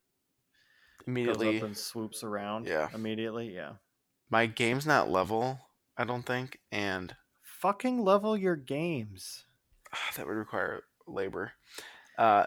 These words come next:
Speaker 1: that shot is really hard for me for some reason at the moment.
Speaker 2: Yeah.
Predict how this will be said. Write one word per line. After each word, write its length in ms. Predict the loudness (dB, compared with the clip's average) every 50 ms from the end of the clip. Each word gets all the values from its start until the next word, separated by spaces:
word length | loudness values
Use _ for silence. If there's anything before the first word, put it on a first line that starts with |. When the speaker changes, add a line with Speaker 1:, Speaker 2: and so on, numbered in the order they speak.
| 2 4
Speaker 1:
that 220 | 4 4 6 6
shot 320 | 6 8 10 10 12 10
is 160 | 8 6 4 2
really 220 | 2 2 2 2
hard 320 | 2 2 2 2 2 0
for 100 | -4 -4
me 100 | -4 -4
for 160 | -4 -4 -6 -6
some 220 | -4 -2 -2 -2
reason 160 | -4 -4 -4
at 100 | -6 -4
the 60 | -4
moment. 320 | -2 -2 -2 -2 -4 -8 -12 _ _ _ _ _ _ _ _ _ _ _ _ _ _ _
Speaker 2:
Yeah. 320 | -6 -4 -4 -4 -4